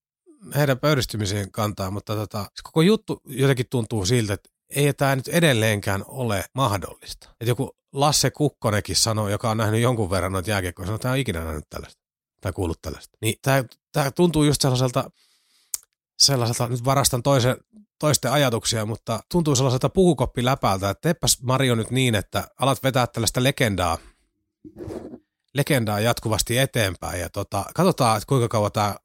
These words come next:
kupla pysyy, pysyy niinku ehjänä, että tota,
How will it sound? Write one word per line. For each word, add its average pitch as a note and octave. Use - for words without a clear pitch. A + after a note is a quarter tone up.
kupla A2
pysyy, G2
pysyy B2
niinku A2+
ehjänä, F#2+
että F2+
tota, F#2+